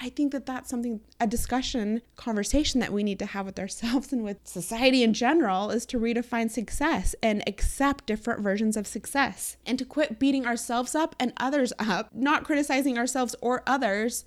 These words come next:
for living their own version of success, and not feeling ashamed of that, and not feeling like you're not living up to your potential. You get to decide what your potential is. And that's a conversation that you need to have with yourself if you're letting fear hold you back,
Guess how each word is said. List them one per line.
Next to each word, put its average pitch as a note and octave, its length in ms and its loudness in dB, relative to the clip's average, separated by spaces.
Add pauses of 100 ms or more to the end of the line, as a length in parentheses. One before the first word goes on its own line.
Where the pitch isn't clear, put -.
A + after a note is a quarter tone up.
for C#4+ 140 4
living C4+ 280 6
their C4 140 4
own C4 180 6
version B3+ 280 4
of A#3+ 100 2
success, B3+ 840 0
and A#3+ 160 6
not C4+ 240 4
feeling C4+ 640 4
ashamed D4 560 2
of G3 160 2
that, F3+ 220 0
and A3 100 2
not B3 180 0
feeling C#4 240 2
like C4 180 2
you're C4+ 80 2
not C4+ 200 2
living C4 280 4
up B3+ 120 -2
to - 100 -10
your C4 80 0
potential. C#4+ 480 0
You D4+ 300 -4
get E4 160 0
to D4+ 60 -2
decide A3 340 -2
what G#3 100 -4
your A#3 100 -2
potential A3 520 -4
is. D#4 400 0
And D4 100 4
that's D#4 160 -2
a D#4 40 -6
conversation D#4 540 2
that C#4 100 0
you C#4 120 6
need C#4 140 4
to C4+ 80 0
have B3+ 180 0
with A#3+ 160 0
yourself D4+ 420 0
if A#3+ 120 -4
you're A#3+ 100 0
letting A3 260 2
fear A3+ 380 2
hold D#4+ 240 0
you E4 100 4
back, F#4+ 360 0